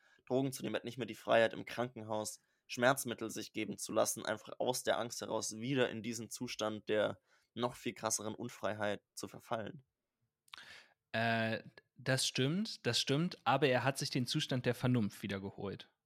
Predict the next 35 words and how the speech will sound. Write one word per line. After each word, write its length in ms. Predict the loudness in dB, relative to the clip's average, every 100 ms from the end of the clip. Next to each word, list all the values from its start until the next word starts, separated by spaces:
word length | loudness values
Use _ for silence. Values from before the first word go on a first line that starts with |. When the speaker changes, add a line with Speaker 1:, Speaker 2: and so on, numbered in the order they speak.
| _
Speaker 2:
Also 220 | -2 0
er 220 | 2 0 0
kann, 440 | 2 2 2 0 _ _ -20 _ -4
er 100 | -2
trifft 360 | 2 2 2
Entscheidungen, 960 | -4 2 4 6 6 6 4 2 -2 -6 _ -20 -20 _ -2
wo 120 | 2
er 100 | 2
abwägen 440 | 2 2 0 0
kann, 500 | 0 0 0 -2 -6 _ _ _ -4
das 240 | 0 0
hier 140 | 0 -2
ist 140 | -2 -2
besser 520 | -2 0 -2 -2 -6
als 280 | -8 -8 -6
das, 260 | -4 -4 -6
was 140 | -8
ich 80 | -6
davor 420 | -8 -2 -2 0
hatte. 400 | -4 -4 -6 -6 _ _ -20 -14
Und 360 | -4 -2 -2 -6
er 480 | -4 -2 0 0 -2
Speaker 1:
Mhm. 100 | -6 -12
Speaker 2:
weiß, 460 | -4 2 4 4 0
welche 280 | 0 0 0
Schritte 340 | 0 0 0
er 200 | 2 2
ergreifen 540 | 0 0 0 0 0 -2
muss, 300 | 0 0 -2
um 400 | -2 -2 -2 -4
in 140 | -8 -6
diesem 260 | -4 -2
Zustand 360 | -2 -2 0 -2
zu 120 | -2
bleiben, 540 | 2 4 4 2 -2